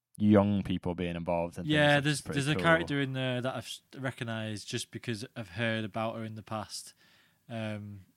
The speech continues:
Speaker 2: and she, I think she's the girl who's actually a proper gangster in real life.
Speaker 1: Yes, sir.
Speaker 2: Um,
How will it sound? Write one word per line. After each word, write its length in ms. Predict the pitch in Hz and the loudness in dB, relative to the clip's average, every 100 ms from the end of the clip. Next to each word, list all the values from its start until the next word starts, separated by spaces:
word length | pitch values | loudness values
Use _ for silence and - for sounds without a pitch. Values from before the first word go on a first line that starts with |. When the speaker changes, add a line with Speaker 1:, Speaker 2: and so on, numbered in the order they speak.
| _ - | _ -12
Speaker 2:
and 180 | 120 104 | -10 -6
she, 300 | 123 120 117 | -2 -2 -2
I 60 | |
think 260 | 107 139 139 | -4 -4 -4
she's 400 | - 127 117 110 | -4 -4 -4 -8
the 120 | 117 | -6
girl 260 | 123 120 113 | -2 0 0
who's 100 | 110 | -4
actually 380 | 117 - 113 | -6 -6 -6
a 60 | 107 - - | -6 -10 -12
proper 240 | 113 - | -10 -8
gangster 460 | 107 110 127 - 107 | -6 -6 -8 -12 -12
in 140 | 104 | -10
real 140 | 104 107 | -10 -6
life. 480 | 107 104 98 - _ | -6 -6 -10 -18 _
Speaker 1:
Yes, 240 | 107 110 | -2 0
sir. 420 | 113 143 170 156 156 | 2 4 6 6 4
Speaker 2:
Um, 380 | 110 107 104 | 0 -6 -10